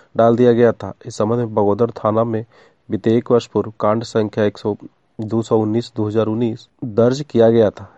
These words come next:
कांड के अभियुक्त एक वर्ष से फरार चल रहा था, जिसे सोमवार को बगोदर थाना पुलिस द्वारा कांड के अभियुक्त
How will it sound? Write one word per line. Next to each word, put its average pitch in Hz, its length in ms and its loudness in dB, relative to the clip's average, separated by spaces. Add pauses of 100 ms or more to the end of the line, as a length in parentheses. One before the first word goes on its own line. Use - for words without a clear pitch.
(280)
कांड 127 280 0
के 143 140 -2
अभियुक्त 123 540 -2 (480)
एक 127 220 0
वर्ष 120 260 2
से 123 80 0
फरार 113 320 2
चल 113 200 0
रहा 104 200 0
था, 104 140 -4
जिसे 104 240 -8
सोमवार 117 440 -2
को 120 180 -4
बगोदर 104 360 0
थाना 107 300 -2
पुलिस 113 300 -4
द्वारा 117 240 2
कांड 113 320 0
के 117 120 -4
अभियुक्त 110 420 -2